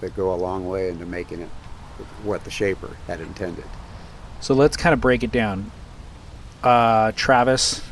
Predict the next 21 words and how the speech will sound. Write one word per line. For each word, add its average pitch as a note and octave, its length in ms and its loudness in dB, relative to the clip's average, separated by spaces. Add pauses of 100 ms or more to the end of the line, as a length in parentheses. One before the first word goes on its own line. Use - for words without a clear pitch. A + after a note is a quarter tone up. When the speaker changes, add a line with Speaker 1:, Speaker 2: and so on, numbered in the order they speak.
Speaker 2:
has B2 160 4
a A#2 40 2
shaping A#2 380 2
bay A2 160 2
there. A2 240 2
He B2+ 260 -2
shapes A#2 360 0
a B2 40 0
blank. G2+ 400 -4
Speaker 1:
Right. D2 220 -4 (720)
Speaker 2:
Puts D3+ 200 10
it D3+ 60 8
in D3+ 100 8
the D3 80 6
rack. G#2 420 0 (680)
Is A2+ 200 -2
your B2+ 200 4
job B2+ 300 6
the C3 80 0
next B2+ 240 -2
step? D3 260 -2